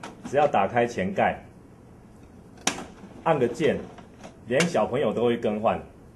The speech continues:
C M Y K四色，哪色没有的就换哪色。所以这么简单的一个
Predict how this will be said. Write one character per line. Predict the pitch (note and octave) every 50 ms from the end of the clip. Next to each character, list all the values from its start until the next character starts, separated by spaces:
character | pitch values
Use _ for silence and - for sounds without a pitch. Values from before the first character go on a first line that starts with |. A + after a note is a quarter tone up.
| - - - -
C | - - D#3+ D#3
M | C#3+ C3 C3
Y | B2+ B2+ B2+
K | C3 C#3 B2 B2+ B2
四 | B2+ - C#3 B2
色， | A2 - C3 A2 F#2 - - - - - - - - - - - - - - - - - - - - - - - - - - - - - - - - - -
哪 | - A2+ A2+ A2+
色 | - F3+ E3+ D3+
没 | B2+ A#2+ C3
有 | B2 G#2+
的 | F#2+ F#2 F2 E2 -
就 | - - B2
换 | A#2+ C3+ B2 G#2
哪 | F#2 D#2 D2 D#2
色。 | - G#2+ F2+ - - - - - - - - - - - - - - - - - - - - - - - -
所 | - F3
以 | F3 C3 -
这 | - - F#3+
么 | F3+ D3+ B2
简 | - A#2+ G#2 A2
单 | A#2 C#3 C#3+
的 | C#3 B2+ A#2
一 | B2 B2
个 | C3+ B2 A2+ G#2 G2 F#2+